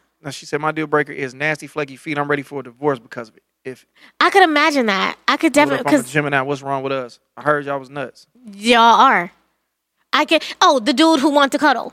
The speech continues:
Speaker 1: Go ahead.
Speaker 2: Cuddle
Speaker 1: Cuddle buddy.
Speaker 2: dude was okay. And I, I thought he was nice. We talked on the phone.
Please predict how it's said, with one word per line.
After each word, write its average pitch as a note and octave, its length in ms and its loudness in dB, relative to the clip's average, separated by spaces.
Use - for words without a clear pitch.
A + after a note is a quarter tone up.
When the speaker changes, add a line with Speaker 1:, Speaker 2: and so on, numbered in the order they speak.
Speaker 1:
Go D#3 100 0
ahead. C#3 260 -2
Speaker 2:
Cuddle A4+ 280 2
Speaker 1:
Cuddle C#4 160 2
buddy. B3+ 60 -10
Speaker 2:
dude - 60 -18
was B3+ 240 2
okay. C#4+ 520 0
And C#4 220 0
I, B3+ 360 -2
I B3 100 0
thought A3+ 220 0
he A#3+ 60 -2
was A3+ 160 -2
nice. F#4 360 2
We B3 140 0
talked G#3 260 0
on G#3 60 -2
the G#3+ 40 -4
phone. E4 260 2